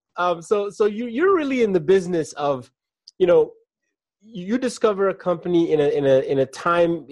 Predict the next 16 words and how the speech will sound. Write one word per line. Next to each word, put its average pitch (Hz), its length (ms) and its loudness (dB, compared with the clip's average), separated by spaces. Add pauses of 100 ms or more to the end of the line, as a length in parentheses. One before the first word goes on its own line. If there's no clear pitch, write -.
(120)
during 175 260 2
its 151 200 -2
process 160 580 -2
of 123 200 -6 (380)
trying 202 160 -2
to 185 80 2
figure 175 340 -2
out 160 120 2
how 160 260 0
it 147 140 4
achieves 139 560 -8
its 123 280 -10
shareholder 143 640 2
or 123 140 4
stakeholder 143 680 -2
goals, 131 480 2